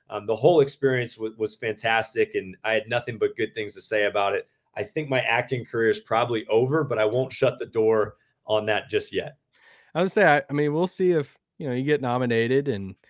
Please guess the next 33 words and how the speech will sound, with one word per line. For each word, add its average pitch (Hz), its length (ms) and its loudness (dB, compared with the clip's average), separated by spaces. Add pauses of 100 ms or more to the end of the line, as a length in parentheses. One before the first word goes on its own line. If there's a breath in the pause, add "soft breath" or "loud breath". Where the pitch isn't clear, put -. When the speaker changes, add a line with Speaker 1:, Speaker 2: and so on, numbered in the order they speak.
(360 soft breath)
Speaker 2:
Best 127 220 0
Supporting 131 580 -2
Actor 120 380 -2
possibly, 131 640 -2
and 95 240 -6 (640 soft breath)
we'll - 80 -18
see 127 140 -2
how, 120 280 2 (120)
we'll 123 100 -8
see - 160 0
how 135 140 4
it 120 40 2
rolls. 120 400 2 (200 loud breath)
We, 147 140 0 (140)
how 147 160 4
was 160 140 4
Adam 156 220 6
Sandler? 135 420 2
Did 95 100 -10
you 110 60 -6
get 131 140 4
to 135 60 0
meet 127 220 4
him, 147 220 4
and 104 260 0 (240)
how's 127 220 2
he 131 180 4
in 120 120 0
person? 120 440 -2 (480)
Speaker 1:
He, 170 180 4
he 139 160 4
was 143 200 4
fantastic. 123 680 0